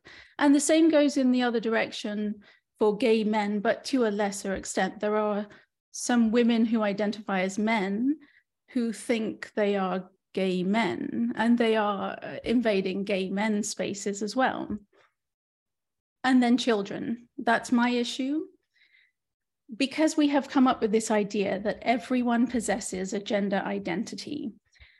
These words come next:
and we tell children this, we tell children that what makes them a boy or a girl is not the material reality of their body,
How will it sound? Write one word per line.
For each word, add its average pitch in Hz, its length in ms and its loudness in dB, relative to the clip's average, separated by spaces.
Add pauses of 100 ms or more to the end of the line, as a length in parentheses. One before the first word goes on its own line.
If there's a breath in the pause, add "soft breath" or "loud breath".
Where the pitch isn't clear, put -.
(440 soft breath)
and 247 160 4
we 262 100 2
tell 240 240 2
children 233 640 -2
this, - 400 -10
we 269 100 0
tell 302 260 0
children 220 640 -2
that 208 160 -2
what 233 240 -2
makes 254 360 0
them 233 200 2
a 214 40 0
boy 214 300 0
or 202 100 0
a 196 80 -4
girl 220 640 -4
is 220 200 0
not 269 420 2
the 247 80 0
material 208 560 0
reality 208 540 -2
of 196 120 -6
their 196 140 -2
body, 214 640 -4